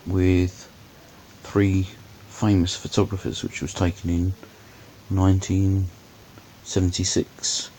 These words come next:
and it's Bill Brandt, Ansel Adams, and Brassai.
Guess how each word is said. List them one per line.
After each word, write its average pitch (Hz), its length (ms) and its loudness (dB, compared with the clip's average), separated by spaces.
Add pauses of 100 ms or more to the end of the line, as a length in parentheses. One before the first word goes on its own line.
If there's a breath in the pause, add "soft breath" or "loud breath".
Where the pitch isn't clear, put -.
(460 loud breath)
and 87 260 4
it's - 160 -2
Bill 101 240 6
Brandt, 85 380 2 (380)
Ansel 90 380 4
Adams, 85 500 2 (160)
and 87 320 2 (480)
Brassai. 107 520 2